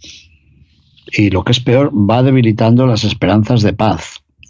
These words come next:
Yo he vivido cerca algo de esto. En mi último viaje a Tierra Santa, el día que fuimos a Belén, no había ni un peregrino ni un turista en Belén,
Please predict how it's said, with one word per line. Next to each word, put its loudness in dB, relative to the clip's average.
Yo 2
he 2
vivido 4
cerca -2
algo 0
de 2
esto. -6
En 2
mi 4
último 2
viaje 2
a 0
Tierra 0
Santa, 0
el -2
día 2
que 0
fuimos 2
a 0
Belén, 0
no 4
había 4
ni 2
un 2
peregrino 2
ni 2
un 2
turista -2
en 0
Belén, -4